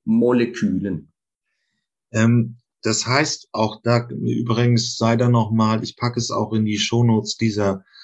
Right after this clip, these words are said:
Speaker 2: Podcast-Episode, das Interview mit Herrn von Knobelsdorf von der Now, ähm, ähm, das habe ich im Dezember letzten Jahres geführt.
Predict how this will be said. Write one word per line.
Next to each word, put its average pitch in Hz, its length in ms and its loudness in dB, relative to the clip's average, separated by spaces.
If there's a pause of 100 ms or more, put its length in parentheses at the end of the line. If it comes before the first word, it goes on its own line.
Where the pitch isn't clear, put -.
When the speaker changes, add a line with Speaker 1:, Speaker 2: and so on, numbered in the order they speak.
(200)
Speaker 2:
Podcast-Episode, 107 1120 -2
das 104 200 -4
Interview 101 560 -4
mit 98 220 -6
Herrn 95 340 -4
von 92 200 -6
Knobelsdorf 104 840 -2 (380)
von 95 260 -2
der 90 160 -4
Now, 98 420 0
ähm, - 420 -8 (800)
ähm, 101 440 0 (200)
das 101 220 -6
habe 110 160 -2
ich - 200 -10
im 98 160 -4
Dezember 107 560 -2
letzten 104 360 -4
Jahres 113 400 -2
geführt. 135 500 -4